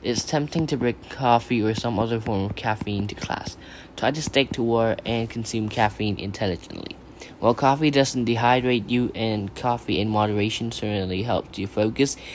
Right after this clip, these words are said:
and stay alert, caffeine deficiency interferes with your quality of sleep and impairs mental function,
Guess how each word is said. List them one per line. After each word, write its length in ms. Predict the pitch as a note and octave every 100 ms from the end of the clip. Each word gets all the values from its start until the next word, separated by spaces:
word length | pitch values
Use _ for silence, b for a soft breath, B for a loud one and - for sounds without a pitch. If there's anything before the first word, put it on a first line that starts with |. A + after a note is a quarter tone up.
| B B
and 100 | A2
stay 260 | - A#2
alert, 460 | G#2 G#2 A2 C#3 -
caffeine 720 | - C#3+ C#3 - A#2+ A#2 A2+ A2+ B B -
deficiency 760 | B2+ C#3 B2+ - G2+ - F2 - - - - -
interferes 580 | - C3 B2+ - A2 A2
with 140 | G#2+
your 140 | G2 G2+
quality 400 | A#2+ G#2+ A#2 C3
of 100 | B2+
sleep 380 | - B2+ A#2+ G#2+
and 240 | - A#2
impairs 480 | A#2 A#2 B2+ A2+ -
mental 300 | G#2+ G#2 G#2+
function, 420 | G2 G2 - -